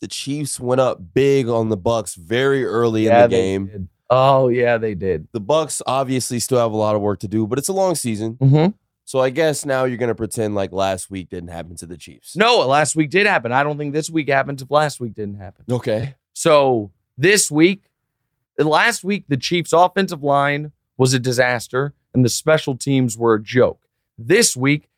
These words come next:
Speaker 2: they start the game off by forcing a fumble on special teams, and the offensive line pushed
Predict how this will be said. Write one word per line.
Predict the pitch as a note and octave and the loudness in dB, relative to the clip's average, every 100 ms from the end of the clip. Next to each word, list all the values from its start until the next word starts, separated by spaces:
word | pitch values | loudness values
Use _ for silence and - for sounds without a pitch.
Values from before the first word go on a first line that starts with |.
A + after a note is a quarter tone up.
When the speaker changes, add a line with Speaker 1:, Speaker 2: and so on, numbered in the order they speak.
| - | -2
Speaker 2:
they | C3+ | 0
start | A#2+ - E3 G3+ - | 0 -2 0 0 0
the | F3 | -2
game | D#3+ D#3 C#3+ | 2 2 4
off | D#3+ C3 C3+ _ _ _ - | 4 2 -2 _ _ _ -2
by | C3+ | -2
forcing | B2+ - E3+ D#3+ D3+ | 0 2 2 4 0
a | B2+ | 0
fumble | - D#3+ D3 B2+ A2 | 2 0 2 0 2
on | C#3 C#3+ | 2 2
special | C#3 D3 C3+ A2 G2 | -2 -2 -2 -2 -12
teams, | A2 G#2+ B2 - _ _ | -10 -8 -8 -12 _ _
and | C#3+ D3 | 0 2
the | C#3 | 4
offensive | E3 F#3 G3+ G3 F3 | 4 4 2 -2 -2
line | D3 D3 B2+ A#2+ A2 _ _ _ _ - | 0 2 2 0 -6 _ _ _ _ -10
pushed | - G#3+ A#3 - - | 2 2 4 0 -6